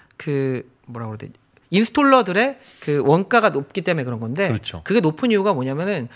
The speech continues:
Speaker 1: 그쪽들이 이제 그, 어, 영업을 할 때 방문 영업을 합니다.
Speaker 2: 그렇죠.
Speaker 1: 문을 두드려서.
Speaker 2: 음.
Speaker 1: 인건비와 비효율성이 굉장히
Speaker 2: 그러니까 설명 비용이 <laughs>
Speaker 1: 네네.
Speaker 2: 그 잘 모를 때는 막 두 시간
Speaker 1: 맞습니다.
Speaker 2: 설명해도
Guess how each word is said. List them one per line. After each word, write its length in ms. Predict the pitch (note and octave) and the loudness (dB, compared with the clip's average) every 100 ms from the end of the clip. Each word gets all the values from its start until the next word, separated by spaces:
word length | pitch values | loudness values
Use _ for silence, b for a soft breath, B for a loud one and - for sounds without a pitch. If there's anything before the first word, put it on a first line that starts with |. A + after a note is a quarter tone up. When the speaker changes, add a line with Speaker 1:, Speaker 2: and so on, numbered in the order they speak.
| B - | B -4
Speaker 1:
그쪽들이 540 | E3+ A#3+ A#3 A3+ A3 | -2 -2 0 2 2
이제 400 | E3 E3+ D#3+ - | 2 2 0 -2
그, 340 | - D3 C#3+ C3+ b b b _ - | -6 -2 -2 -4 b b b _ -14
어, 220 | G#2 F2+ - - | -12 -12 -8 0
영업을 360 | C#3+ A3 C4 | 4 4 4
할 80 | E3 D3+ | 0 -4
때 60 | |
방문 380 | - C3 D#3+ C#4 | -8 -2 0 0
영업을 260 | C4+ B2 A#2 | 0 -2 -6
합니다. 400 | F#2 F#2 F#2+ - _ - | -10 -14 -18 -20 _ -8
Speaker 2:
그렇죠. 300 | A#2+ - D3+ | -6 -2 0
Speaker 1:
문을 180 | E3+ D#3 | 0 -2
두드려서. 400 | F3 A#2+ G#2 G2 _ | -4 -6 -10 -16 _
Speaker 2:
음. 140 | G#2 F#2+ | -10 -2
Speaker 1:
인건비와 760 | F3 F#3+ B3 G#3 F3+ A3+ C4+ - | -2 2 2 2 2 0 -2 -2
비효율성이 680 | F#3 A#3 A3 G3+ F3+ D#3+ - | 2 2 0 -2 -2 -4 -6
굉장히 360 | C3+ F3 E3+ | 0 2 2
Speaker 2:
그러니까 200 | B2 A#2+ | 0 -2
설명 360 | F#3+ A3 A3+ G3+ | 0 0 0 0
비용이 480 | F3+ D#3+ C#3+ D3 C#3 - | 2 2 0 0 -2 -2
<laughs> 100 | C3+ | -2
Speaker 1:
네네. 260 | A#2 G2+ - | -4 -8 -10
Speaker 2:
그 140 | - | -6
잘 160 | - D#3+ | -2 0
모를 280 | A#2+ D3 E3+ | 0 -2 -2
때는 320 | D#3 C#3 B2 | -2 -2 -4
막 160 | A2+ - | -6 -6
두 100 | C3 | 0
시간 180 | E3+ | 2
Speaker 1:
맞습니다. 300 | D3+ D#3 D3 | 2 2 2
Speaker 2:
설명해도 400 | C#3 B2+ B2+ A2+ | 0 0 0 -2